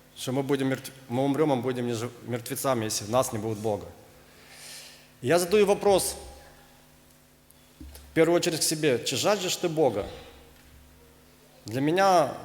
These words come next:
библейный герой — это Давид. Каждый раз, э, я его читаю, понимаю, что если бы он с ранней зари не искал Господа, чтоб все, все подвиги, которые он делал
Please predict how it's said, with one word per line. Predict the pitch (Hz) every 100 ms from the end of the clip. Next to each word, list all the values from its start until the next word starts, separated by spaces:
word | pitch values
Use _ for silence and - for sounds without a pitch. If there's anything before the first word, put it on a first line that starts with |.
| -
библейный | 131 135 175 170 147
герой — | 143 175
это | 170 143
Давид. | 131 139 180 180 - - - - - - - -
Каждый | 143 139 160
раз, | 160 - 123
э, | 135 123 120
я | 131
его | 139 139
читаю, | - - 151 135
понимаю, | 110 127 131 139 135
что | 120 - 123 113
если | 104 139 135
бы | 151
он | 151
с | -
ранней | 151 147
зари | 135 147 143
не | 131
искал | 123 - 139
Господа, | 131 120 - 98 92 92 - _ - _ _ _ _ _ _ _ _ - _ -
чтоб | - - 123 - - - -
все, | - 156
все | 151
подвиги, | 120 151 139 117
которые | 117 120 123 120
он | 117
делал | 135 143 110